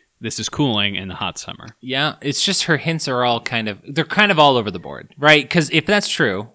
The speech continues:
Speaker 2: what the hell was she talking about with the food? <laughs> I have no idea. How can you
Speaker 1: Oh.
Speaker 2: buy the wrong peppermint schnapps? You know what I mean?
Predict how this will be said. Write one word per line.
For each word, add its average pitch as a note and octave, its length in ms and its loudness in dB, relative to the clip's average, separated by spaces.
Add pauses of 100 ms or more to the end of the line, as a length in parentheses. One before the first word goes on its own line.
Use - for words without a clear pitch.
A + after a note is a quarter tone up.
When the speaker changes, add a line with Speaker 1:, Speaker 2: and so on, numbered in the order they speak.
(160)
Speaker 2:
what A2+ 300 -14
the A#2 60 -12
hell C#3 240 -8
was C3 100 -4
she A2+ 120 -10
talking A#2+ 200 -8
about G2+ 140 -6
with G2+ 120 -16
the F#2 100 -14
food? G#2 440 -10
<laughs> - 60 -10
I G3+ 400 4
have D#3 160 2
no D3 320 -6
idea. G#2+ 320 -6 (180)
How C#3+ 380 6
can C#4 160 6
you A#3+ 140 4
Speaker 1:
Oh. - 20 -4
Speaker 2:
buy E3 420 6
the C3 200 -4
wrong C3 680 0
peppermint C3 380 -10
schnapps? - 500 -8
You B2 80 -8
know C3 60 -2
what C3 80 0
I B2 40 -4
mean? C3+ 260 -2